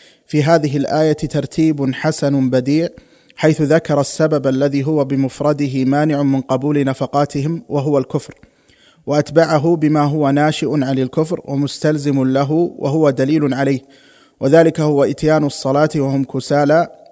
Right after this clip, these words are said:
وإيتاء النفقة وهم كارهون، فالكسل في الصلاة وترك النشاط إليها وأخذها بالإقبال من ثمرات الكفر. ثم قال قوله تعالى: "ولا يأتون الصلاة".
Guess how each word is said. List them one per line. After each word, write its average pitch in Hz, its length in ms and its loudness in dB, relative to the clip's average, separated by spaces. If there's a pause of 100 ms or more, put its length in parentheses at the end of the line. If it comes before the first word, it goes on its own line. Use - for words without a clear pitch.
وإيتاء 147 600 0
النفقة 151 560 0
وهم 143 240 0
كارهون، 131 560 -2 (560)
فالكسل 147 680 2
في 117 60 -4
الصلاة 147 520 0 (320)
وترك 139 400 -2
النشاط 143 540 0
إليها 139 540 0
وأخذها 135 560 -2
بالإقبال 139 680 -2 (380)
من 139 120 0
ثمرات 143 520 0
الكفر. - 380 -6 (800)
ثم 135 220 0
قال 143 300 4
قوله 156 340 2
تعالى: 147 340 2
"ولا 143 220 4
يأتون 147 240 -2
الصلاة". 143 400 -2